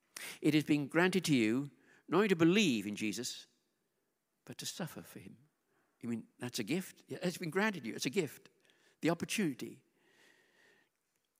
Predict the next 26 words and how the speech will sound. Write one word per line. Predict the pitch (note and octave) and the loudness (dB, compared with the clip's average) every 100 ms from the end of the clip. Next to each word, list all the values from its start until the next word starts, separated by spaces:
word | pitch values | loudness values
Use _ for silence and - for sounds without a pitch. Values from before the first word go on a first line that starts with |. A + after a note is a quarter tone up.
| _ _ _ | _ _ _
Somehow | - G3 G3 G3+ | -4 -2 -2 0
it's | E3+ D#3+ | -2 0
in | |
the | D#3+ | -2
face | - E3 - | -2 -2 -2
of | - | -6
suffering | D#3+ C#3 - G2 G2 G#2 _ _ _ - | -6 -8 -12 -12 -12 -16 _ _ _ -8
that | B2+ | -4
we | |
see | B2 - D3 C#3+ - | -4 -2 -2 -2 -4
most | C3+ B2+ - | -4 -4 -8
clearly | - C#3 B2+ | -4 -2 -2
demonstrated. | A#2 B2 A2+ - G2+ F2+ - - - - | -2 -4 -4 -4 -8 -8 -14 -20 -20 -4
The | C3+ | 2
way | G3 | 2
we | G3 | 2
react | F3+ E3+ E3+ - - | 0 0 -2 -6 -6
to | |
difficult | C#3 - C3 A#2+ | -4 -2 -2 -2
circumstances, | - C3 A#2 G#2 G#2 G2 G#2 | -2 -4 -4 -6 -8 -8 -10
challenges, | - - D3+ B2+ A2 G2+ | -8 -4 -2 -4 -6 -4
disappointments, | D3+ - - D3+ B2+ A2 - | -4 -4 0 0 0 -6 -6
heartache, | - C#3+ - A#2+ - | -2 -2 -2 -4 -2
hurts, | C3 C#3+ A#2+ - - - - - - | 2 2 2 -4 -10 -12 -20 -18 4
criticism, | F#3+ D#3 C#3 A#2+ A2+ G#2+ - - - - - _ _ | 6 6 4 2 0 -2 -8 -18 -20 -20 -20 _ _
suffering, | - B2+ B2 E2 C#2 | -2 -2 -2 -6 -8